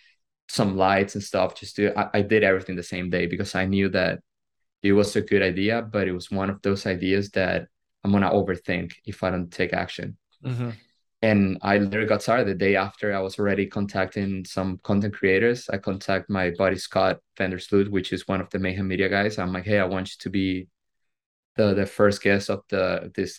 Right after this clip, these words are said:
Speaker 1: crazy idea that I have right now that I know it's gonna be really terrible the first couple of episodes because I'm really uncomfortable at this, but, but I know it's gonna, it's gonna be, it's gonna be awesome in some way in the future."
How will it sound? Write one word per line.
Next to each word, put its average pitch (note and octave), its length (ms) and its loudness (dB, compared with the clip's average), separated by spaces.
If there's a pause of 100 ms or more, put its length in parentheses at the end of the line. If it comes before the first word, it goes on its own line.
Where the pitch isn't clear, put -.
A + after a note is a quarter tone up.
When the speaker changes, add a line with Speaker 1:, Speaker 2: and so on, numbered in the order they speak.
Speaker 1:
crazy F#2+ 320 2
idea F#2+ 260 4
that F#2 100 2
I - 20 -2
have F#2 220 -4
right F#2+ 160 -2
now F#2 220 0
that G2 120 0
I F#2 60 -2
know F#2 260 0
it's F#2+ 160 -2
gonna G2 220 0
be F#2 160 2 (100)
really G2+ 300 4
terrible G2+ 440 0
the G2 120 -8
first - 260 -4
couple F#2+ 240 -2
of - 100 -2
episodes B2 540 -2 (420)
because G2 220 2
I'm F2 160 0
really G2 480 2
uncomfortable G2+ 800 0
at F2+ 160 -4
this, G#2+ 320 0 (600)
but, G2 520 2 (120)
but G2 140 2
I F#2 60 2
know F#2+ 340 -2
it's F#2 200 -6
gonna, F#2 500 -4 (320)
it's - 160 -10
gonna F#2+ 180 0
be, F2+ 600 -4 (120)
it's - 100 -18
gonna G#2 140 2
be F#2 120 4
awesome F2 420 -2 (180)
in G2 80 -4
some F#2 240 -2
way F2+ 340 0
in F#2+ 120 -4
the F2+ 60 -4
future." F#2+ 500 -4